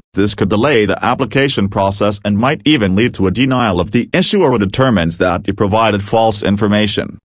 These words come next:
Income verification. Credit card issuers also want to make sure that you have the means to pay back any debts you incur. As a result,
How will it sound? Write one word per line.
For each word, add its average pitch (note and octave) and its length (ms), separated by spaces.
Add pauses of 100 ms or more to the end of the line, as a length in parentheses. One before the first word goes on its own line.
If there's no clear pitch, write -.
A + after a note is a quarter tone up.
Income B2 360
verification. A2 840
Credit F#2 380
card E2 320
issuers D#3+ 560
also C3 320
want A2 300
to A#2+ 80
make A#2 260
sure F#2+ 340
that G2 240
you A#2 80
have A2 300
the F2+ 80
means G2+ 340
to G#2 80
pay A#2+ 240
back G2+ 500
any C#3+ 220
debts A2 400
you C3 160
incur. F#2+ 480 (160)
As G2+ 260
a F#2+ 60
result, F#2+ 560